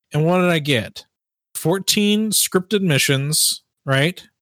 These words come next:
Now, that's nes-, not necessarily a bad thing, but, like, it's to give you this movie-like experience and to kinda teach you a little bit of the mechanics of the controllers, which, you know, are kinda screwed up.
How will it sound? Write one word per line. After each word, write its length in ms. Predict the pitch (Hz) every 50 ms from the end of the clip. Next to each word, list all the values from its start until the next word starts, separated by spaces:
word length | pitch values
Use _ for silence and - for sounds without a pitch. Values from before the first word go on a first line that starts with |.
| _ _ _ _ _ _ _ _ _ _ _ _ _ _
Now, 260 | _ 143 143 135 135 135
that's 140 | 139 - -
nes-, 260 | 151 143 147 - -
not 260 | 139 139 139 127 127
necessarily 480 | 131 131 - - - - 170 185 202 220
a 60 | 214
bad 320 | 180 143 127 123 123 117
thing, 320 | - 131 123 123 135 143 135
but, 180 | - 135 135 131
like, 220 | 147 147 139 -
it's 200 | 165 151 139 -
to 100 | - 151
give 180 | 139 143 147 160
you 100 | 175 175
this 200 | 151 156 143 -
movie-like 760 | 139 131 131 139 139 147 147 151 147 135 135 131 131 - 139
experience 1000 | 127 - - - - - - 117 120 120 123 123 123 123 120 117 104 - - -
and 160 | 135 127 117
to 100 | 117 120
kinda 260 | - 139 131 127 120 104
teach 360 | - - - 127 117 - -
you 80 | - 131
a 60 | 127
little 140 | 127 127 120
bit 80 | 120 131
of 60 | 123
the 80 | 123 117
mechanics 560 | 120 120 - - 131 123 123 123 120 - -
of 140 | 127 117 120
the 60 | 127
controllers, 640 | - 135 127 117 - 131 120 117 120 120 120 120 - -
which, 280 | 120 117 - - - -
you 120 | - 120
know, 100 | 123 113 113
are 100 | 117 117
kinda 260 | - - 120 120 123
screwed 320 | - - - - 123 120
up. 220 | 117 113 117 120